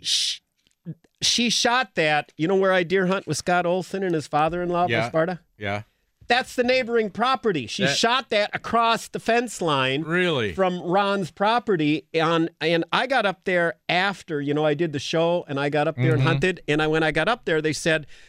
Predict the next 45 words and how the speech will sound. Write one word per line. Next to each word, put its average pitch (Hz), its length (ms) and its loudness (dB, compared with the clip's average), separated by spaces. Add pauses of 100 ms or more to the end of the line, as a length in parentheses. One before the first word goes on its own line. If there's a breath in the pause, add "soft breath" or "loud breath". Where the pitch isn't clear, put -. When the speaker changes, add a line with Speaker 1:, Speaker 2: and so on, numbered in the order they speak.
Speaker 1:
some 170 280 0
girl 190 280 2
across 180 400 -2
the 190 100 -12
road, 156 380 0 (320 soft breath)
right 147 240 -2
by 170 180 2
the 185 80 0
creek, 196 380 0 (140)
which 160 200 -4
is 151 240 0
the 147 80 -8
borderline 156 600 0
between 151 360 0
Ron's, 165 380 0 (300 soft breath)
they've 165 200 0
got 175 280 0
their, 147 680 -2
a 135 60 -6
stand 214 380 -2
set 156 220 0
up 143 140 -2
there. 151 180 0 (180 soft breath)
She - 240 -2
caught 170 380 -2
t-, - 80 -10 (140)
shot - 400 -2
two 269 280 -4
nice 220 420 0
eight 220 240 0
points 147 400 -2 (100)
opening 151 380 0
morning. 208 380 0 (800 soft breath)
Speaker 2:
Now, 123 140 2
how 170 100 4
Speaker 1:
And, 196 100 2
Speaker 2:
was 190 120 0
she 180 120 0
Speaker 1:
and 185 140 2
Speaker 2:
able 170 80 0
to 143 60 0
shoot - 240 -4
two 170 240 -2
of 78 120 -4
'em? 69 160 -10